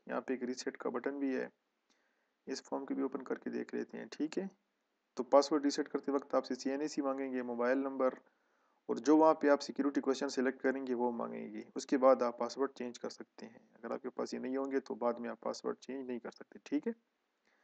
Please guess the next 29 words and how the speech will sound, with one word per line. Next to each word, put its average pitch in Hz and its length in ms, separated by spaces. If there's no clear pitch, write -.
तो - 80
इसके 170 320
बाद 160 220
अब 147 60
हम 143 180
यहाँ 139 280
पे, 139 400
अ, 120 420
"What 127 120
is 123 180
your 120 160
nickname?" 135 580
अच्छा, - 920
मैं 127 220
यहाँ 123 240
पे - 120
nickname 120 680
कुछ 135 120
भी 147 160
लिख 147 180
लेता 135 280
हूँ, 131 140
ठीक 151 240
है, 214 60
मैंने 123 120
आमिर 139 300
लिख 151 240
लिया 131 180
है। 127 140